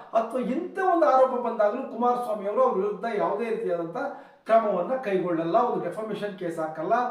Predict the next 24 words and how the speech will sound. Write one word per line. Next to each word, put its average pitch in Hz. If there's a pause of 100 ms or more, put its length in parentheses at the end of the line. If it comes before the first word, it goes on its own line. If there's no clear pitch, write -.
(280)
"ನನ್ನ 214
ಹತ್ರ 233
ಇಲ್ಲ, 233
ಇವ್ರು 233
ಸಾರ್ವಜನಿಕ 202 (400)
ಜೀವನದಲ್ಲಿರ್ತಕ್ಕಂಥ 180
ನನ್ನಂಥ 196
ಒಬ್ಬ 185
ನಿಯತ್ತಿನ 254
ರಾಜಕಾರಣಿಯ 190
ಮೇಲೆ 220
ಈ 339
ರೀತಿ 240
ಒಂದು 226
ಕೆಟ್ಟ 285
ಆರೋಪವನ್ನ 240
ಮಾಡ್ತಿದ್ದಾರೆ" 185 (680)
ಅಂತೇಳಿ 247
ಒಂದು 190
ಕೇಸ್ 220
ಕೂಡ 175
ದಾಖಲಿಸಲ್ಲ 226
ಅವ್ರ 147
ಮೇಲೆ. -